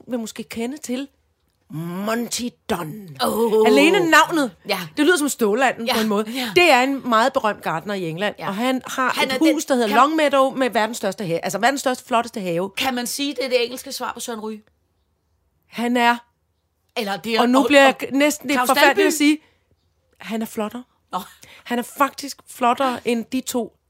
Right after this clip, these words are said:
Speaker 1: lagt sammen.
Speaker 2: Oh.
Speaker 1: I mit univers.
Speaker 2: Ja, tak.
Speaker 1: Og det, og der skal meget til, fordi
Speaker 2: Ja.
Speaker 1: jeg, jeg er virkelig, virkelig, jeg har virkelig respekt for Søren Ryge. Og han er faktisk også lidt sjov, fordi han springer for eksempel ribsbuske i luften med dynamit. Det
Speaker 2: Mm.
Speaker 1: gør Monty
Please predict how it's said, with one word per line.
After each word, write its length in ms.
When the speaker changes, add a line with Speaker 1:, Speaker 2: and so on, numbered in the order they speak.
Speaker 1:
lagt 340
sammen. 400
Speaker 2:
Oh. 500
Speaker 1:
I 60
mit 240
univers. 520
Speaker 2:
Ja, 160
tak. 120
Speaker 1:
Og 160
det, 200
og 140
der 80
skal 160
meget 240
til, 140
fordi 160
Speaker 2:
Ja. 100
Speaker 1:
jeg, 180
jeg 140
er 80
virkelig, 420
virkelig, 260
jeg 100
har 100
virkelig 320
respekt 300
for 80
Søren 240
Ryge. 200
Og 60
han 60
er 40
faktisk 200
også 160
lidt 100
sjov, 140
fordi 120
han 100
springer 300
for 80
eksempel 340
ribsbuske 640
i 20
luften 280
med 80
dynamit. 360
Det 260
Speaker 2:
Mm. 140
Speaker 1:
gør 360
Monty 220